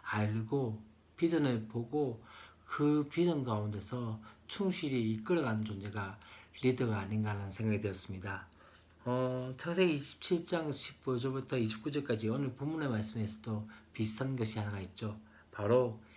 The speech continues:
이삭의 모습입니다. 오늘 본문의 내용은 이렇습니다. 이삭이,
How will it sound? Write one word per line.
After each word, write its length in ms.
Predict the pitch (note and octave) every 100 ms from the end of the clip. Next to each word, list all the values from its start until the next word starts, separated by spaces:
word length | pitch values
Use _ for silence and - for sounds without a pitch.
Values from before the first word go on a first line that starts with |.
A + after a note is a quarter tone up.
| - - - -
이삭의 280 | A#2 D#3+ C#3+
모습입니다. 640 | G#2+ - - G2 F#2 - - - _ - - - _ - - - - - - - - - -
오늘 120 | D3
본문의 340 | D3+ E3+ F#3 D#3
내용은 300 | B2 B2 B2+
이렇습니다. 680 | B2+ - A2+ A2 G#2 - - A2+
이삭이, 760 | A2 B2+ A#2 B2 C3+ A#2